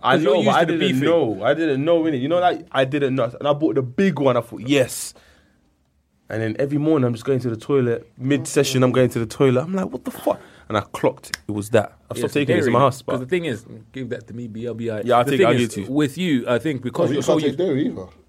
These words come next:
Speaker 2: Um, for me, with protein shakes, it's different. Like,
Speaker 3: Let me have
Speaker 2: it
Speaker 3: it. Well, I'm gonna lactose intolerant still.
Speaker 2: <laughs> But the thing is, with Taser
Speaker 1: Do you take shakes, though?
Speaker 3: Yeah,
Speaker 1: Yeah,
Speaker 3: sometimes.
Speaker 1: I, I, I'll bring it next time.
Speaker 2: Um, with Taser, you're, you're so used to the beef protein that I think you're probably,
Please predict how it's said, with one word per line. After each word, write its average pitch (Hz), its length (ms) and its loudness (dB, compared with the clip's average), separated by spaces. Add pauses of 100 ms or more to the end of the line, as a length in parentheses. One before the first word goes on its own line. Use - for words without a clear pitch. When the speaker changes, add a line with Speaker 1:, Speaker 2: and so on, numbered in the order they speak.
Speaker 2:
Um, 127 240 0
for 127 140 -14
me, 165 240 -6
with 135 160 -2
protein 131 360 0
shakes, 107 300 -4
it's 98 100 -8
different. 101 440 -6
Like, 107 100 -2
Speaker 3:
Let 135 80 2
me 135 60 6
have 110 100 4
Speaker 2:
it 98 80 -2
Speaker 3:
it. - 300 -2
Well, 127 180 -4
I'm 131 80 0
gonna 110 140 -4
lactose 95 160 -10
intolerant 95 420 -4
still. 101 320 0 (360)
Speaker 2:
<laughs> - 360 -10
But 131 100 0
the 123 60 -2
thing 160 220 2
is, 127 180 0
with 123 140 -2
Taser 160 180 4 (240)
Speaker 1:
Do 233 100 -6
you 185 60 -6
take - 20 -8
shakes, 135 200 -4
though? 98 120 -12 (460)
Speaker 3:
Yeah, 143 140 -2
Speaker 1:
Yeah, - 40 -4 (240)
Speaker 3:
sometimes. 107 460 -2
Speaker 1:
I, 107 60 0
I, 110 100 -2 (100)
I'll 117 80 4
bring 151 200 4
it 120 80 2
next 123 160 0
time. 104 160 -4
Speaker 2:
Um, 117 320 2
with 113 120 -2
Taser, 117 460 2
you're, 127 320 2
you're 135 180 0
so 151 140 -2
used 143 300 -6
to 120 80 -2
the 113 80 -4
beef 131 280 0
protein 113 460 0
that 110 120 -2
I 113 60 0
think 120 220 -4
you're 131 100 2
probably, 113 460 0